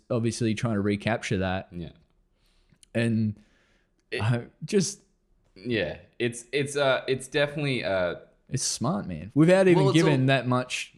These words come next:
Speaker 1: like, screen time to, like, you don't really get that many individual scenes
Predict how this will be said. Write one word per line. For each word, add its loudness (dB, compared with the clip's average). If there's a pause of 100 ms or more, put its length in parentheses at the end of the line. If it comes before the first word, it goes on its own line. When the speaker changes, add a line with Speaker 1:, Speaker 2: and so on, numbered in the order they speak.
(120)
Speaker 1:
like, 0
screen 0
time 0
to, -2 (320)
like, 2
you 2
don't 2
really 4
get 2
that -2
many 0
individual 0
scenes -2